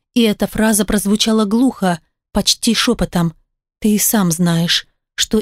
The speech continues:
иначе дальше будет только хуже». Варава хмуро склонил голову, уставившись куда-то в пол, словно что-то нашел у себя под ногами. Секунды пульсом били по вискам,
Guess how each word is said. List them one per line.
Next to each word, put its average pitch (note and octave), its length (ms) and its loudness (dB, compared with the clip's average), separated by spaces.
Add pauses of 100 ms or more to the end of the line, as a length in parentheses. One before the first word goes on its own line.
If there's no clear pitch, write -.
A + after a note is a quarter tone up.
иначе G3 540 2
дальше F#3 400 0
будет F3 480 -2 (260)
только F3+ 340 -2
хуже». E3 560 0 (1040)
Варава G3+ 460 2
хмуро A3 360 2
склонил G3+ 440 2
голову, A3 560 0 (300)
уставившись A3 720 0
куда-то G3+ 360 0
в - 140 -8
пол, F3 360 0 (340)
словно A3 380 4
что-то A3+ 280 0
нашел G#3+ 520 2
у B3+ 80 2
себя F#3+ 360 0
под F3 220 -2
ногами. F#3+ 640 2 (400)
Секунды A#3+ 580 2
пульсом A3+ 540 2
били A3 180 4
по A3 120 0
вискам, C4 540 2